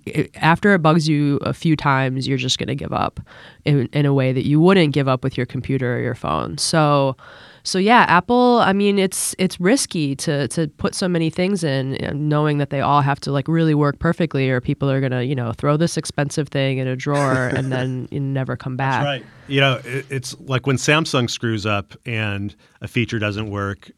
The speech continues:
Speaker 2: and a, a f-, you know, some, some, um, enthusiasts, <laughs> some Samsung enthusiasts complain about it on forums. You know, it, it makes the tech news, but it doesn't, it doesn't blow up in the larger mainstream, uh,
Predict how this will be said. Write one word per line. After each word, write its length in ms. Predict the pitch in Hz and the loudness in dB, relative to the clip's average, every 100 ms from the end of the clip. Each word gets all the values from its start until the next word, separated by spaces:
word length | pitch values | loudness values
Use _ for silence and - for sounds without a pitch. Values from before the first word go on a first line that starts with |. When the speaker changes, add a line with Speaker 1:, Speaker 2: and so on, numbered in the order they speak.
| _ | _
Speaker 2:
and 380 | 120 110 104 101 | -8 -6 -6 -8
a, 60 | 98 - | -10 -12
a 40 | |
f-, 260 | 117 - 131 | -14 -14 -10
you 140 | 117 | -6
know, 120 | 98 | -6
some, 340 | - 117 104 110 _ _ _ - | -6 -6 -6 -8 _ _ _ -10
some, 440 | 120 110 101 104 | -4 -4 -4 -8
um, 340 | 117 104 98 104 | -10 -10 -8 -8
enthusiasts, 800 | 113 - 131 127 120 113 104 - - | -8 -2 0 2 2 0 -2 -8 -10
<laughs> 0 | |
some 140 | - - | -10 -4
Samsung 540 | - 143 - - 151 | 0 0 0 0 2
enthusiasts 500 | 127 151 123 117 113 | 2 2 0 -2 -4
complain 360 | - 113 113 120 | -6 -4 -4 -2
about 220 | 110 110 | -2 -2
it 80 | 107 | -2
on 140 | 104 | -4
forums. 380 | 113 110 110 - - - - - | -4 -4 -4 -8 -20 -20 -18 -4
You 60 | |
know, 100 | 220 | -2
it, 240 | 185 170 - | 0 -2 -6
it 200 | 156 160 | -6 -4
makes 300 | 131 135 135 | 2 2 2
the 100 | 135 | -2
tech 320 | - 123 120 | -2 -2 0
news, 320 | 123 120 117 98 | 0 -2 -2 -4
but 140 | 107 | -6
it 100 | 98 | -4
doesn't, 420 | 110 107 107 104 _ _ - | -4 -2 -4 -6 _ _ -16
it 100 | 101 | -4
doesn't 260 | 120 107 101 | -4 -2 -4
blow 240 | 107 104 | -2 0
up 220 | 104 101 | 0 -2
in 300 | 104 101 110 - | -6 -6 -10 -10
the 120 | 107 | -6
larger 340 | 104 104 107 | -4 -4 -6
mainstream, 720 | 98 98 95 - 98 92 101 - | -6 -6 -8 -8 -8 -8 -12 -14
uh, 260 | 98 95 | -12 -12